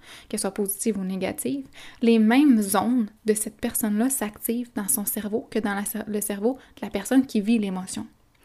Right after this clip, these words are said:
Donc oui, quand tu te reposes, quand tu prends un bon bain pour te relaxer,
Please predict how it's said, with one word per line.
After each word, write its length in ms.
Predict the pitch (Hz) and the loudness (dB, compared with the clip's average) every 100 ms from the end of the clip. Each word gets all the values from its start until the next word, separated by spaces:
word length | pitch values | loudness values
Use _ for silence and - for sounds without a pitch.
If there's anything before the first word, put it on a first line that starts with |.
| - - - | -20 -20 4
Donc 280 | 240 240 - | 8 8 8
oui, 300 | 269 285 311 302 | 8 10 6 2
quand 160 | 214 | 2
tu 160 | 226 311 | 2 0
te 160 | - | 0
reposes, 640 | 233 220 226 226 226 220 - | 0 6 8 8 6 0 -2
quand 160 | 214 208 | -2 0
tu 140 | - | -2
prends 320 | - 226 247 | 0 2 4
un 40 | 220 | 6
bon 280 | 220 254 | 6 6
bain 360 | 254 247 269 269 | 6 6 6 4
pour 100 | 262 | 2
te 100 | 208 | -4
relaxer, 680 | 226 220 214 - 233 240 240 | -2 -2 -2 -2 0 0 -4